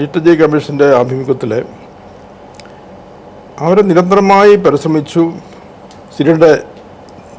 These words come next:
തീരുമാനമനുസരിച്ച്, സിനഡിൻ്റെ നിയോഗമനുസരിച്ച് കമ്മീഷൻ വളരെ തീഷ്ണതയോടുകൂടെ തീവ്രമായി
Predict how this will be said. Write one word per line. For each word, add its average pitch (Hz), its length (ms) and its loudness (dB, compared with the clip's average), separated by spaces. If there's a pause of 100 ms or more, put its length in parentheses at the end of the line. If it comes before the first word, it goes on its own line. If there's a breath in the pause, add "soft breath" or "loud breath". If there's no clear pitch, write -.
(560)
തീരുമാനമനുസരിച്ച്, 147 800 0 (800)
സിനഡിൻ്റെ 143 500 0 (140)
നിയോഗമനുസരിച്ച് 135 800 0 (960)
കമ്മീഷൻ 151 440 0 (440)
വളരെ 185 340 0 (960)
തീഷ്ണതയോടുകൂടെ 170 840 2 (1040)
തീവ്രമായി 185 540 4